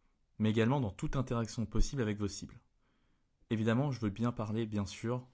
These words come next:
de la phase de découverte. Personnellement, j'utilise la découverte dans tous mes rendez-vous. Et pourtant, elle n'est pas obligatoire. Quand je veux travailler avec quelqu'un, la première chose auquel je vais m'intéresser, c'est évidemment son passé.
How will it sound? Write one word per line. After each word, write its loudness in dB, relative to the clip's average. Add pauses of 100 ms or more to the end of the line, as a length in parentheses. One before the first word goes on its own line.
(120)
de 0
la 0
phase -2
de 2
découverte. -4 (1500)
Personnellement, 2
j'utilise 0
la 4
découverte 0
dans 0
tous -2
mes 4
rendez-vous. -6 (720)
Et -2
pourtant, 2 (220)
elle 0
n'est 0
pas -4
obligatoire. -8 (1080)
Quand 4
je 0
veux 6
travailler 4
avec 2
quelqu'un, -2 (640)
la 0
première 4
chose 0
auquel 0
je -14
vais -2
m'intéresser, -2
c'est -8
évidemment -4
son -8
passé. -10